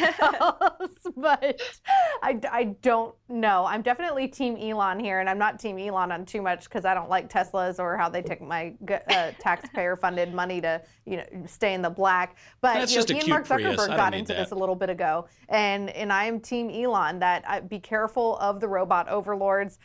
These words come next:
Speaker 2: And I agree with Liz. I don't really trust the robots themselves or the people that made them and their ability to shut them down. But, I mean, let's be honest. Google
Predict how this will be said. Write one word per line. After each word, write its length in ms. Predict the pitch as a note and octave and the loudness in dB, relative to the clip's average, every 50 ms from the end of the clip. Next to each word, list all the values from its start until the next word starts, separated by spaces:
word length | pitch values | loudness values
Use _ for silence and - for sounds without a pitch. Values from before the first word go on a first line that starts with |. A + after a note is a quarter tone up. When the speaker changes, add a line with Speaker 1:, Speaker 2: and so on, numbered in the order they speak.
| - - - | -20 -14 -6
Speaker 2:
And 240 | - G#3 A3 A3 G#3 | -4 -2 0 2 2
I 80 | A3 | 2
agree 240 | A3+ G#3+ A3 A#3+ B3 | 2 0 -2 -2 -2
with 180 | B3+ B3+ B3+ - | -2 -2 -2 0
Liz. 340 | A#3 B3 A#3+ G3+ F#3 F3 D#3 | 2 2 4 4 2 2 0
I 140 | D3+ G#3 G#3 | 0 0 0
don't 200 | A3 A3 G#3+ - | 0 -2 -2 -2
really 320 | G#3+ A3 G#3+ G#3 G3+ G#3+ | -2 0 0 0 0 -2
trust 400 | G#3+ - - A3 A3 A3 - - | -2 0 0 0 0 0 -4 -6
the 80 | A#3 F#3+ | -4 -2
robots 380 | G3 G3+ G3 G#3+ G3+ G3+ - | 0 2 4 2 2 2 0
themselves 580 | - F#3+ F#3 F3+ - - F#3 F#3 G#3 G#3+ G3+ - - | -6 -8 -8 -6 -2 0 0 2 2 0 -2 -6 -6
or 180 | - G#3+ A3 G#3 | -4 -2 -2 -2
the 80 | A3 | -4
people 320 | G#3+ - G#3+ G3+ - F#3+ F#3 | -8 -8 -10 -8 -6 -4 -2
that 160 | F3+ D#3 - | -2 -2 -2
made 240 | F3+ F#3+ F#3+ F#3+ F#3 | -2 -4 -4 -2 0
them 200 | G3+ G3 F#3+ F#3 | 0 0 0 0
and 100 | G3 F#3 | -4 -4
their 140 | F3 F3 F3+ | -2 -2 -2
ability 320 | F3 F3+ F#3 G3 F#3 F3 E3+ | -2 -2 -2 -2 -4 -4 -6
to 80 | F3+ | -6
shut 240 | F3 - F#3 F#3 - | -4 -2 -2 -2 -2
them 160 | F#3 F3+ F3+ | -4 -6 -4
down. 260 | F3+ F3 F3+ F#3 F#3 | -2 0 0 0 0
But, 200 | F3 F#3 E3+ - - - - - - | 0 -2 -2 -4 -6 -14 -20 -12 -8
I 60 | G#3 | -4
mean, 120 | A3 G#3+ G#3+ | -4 -2 0
let's 180 | A3 A3+ A3 - | 0 -2 -2 -2
be 120 | A#3+ G#3 - | -6 -4 0
honest. 500 | F#3 F#3+ F#3+ F#3 F3 F#3 F3+ - - - _ _ _ - | 0 0 0 0 -2 -4 -4 -8 -20 -20 _ _ _ 0
Google 560 | G#3+ B3 A#3 G3+ A#3 A3+ A3 G#3+ G#3 G#3 | 0 2 4 4 4 4 4 4 2 0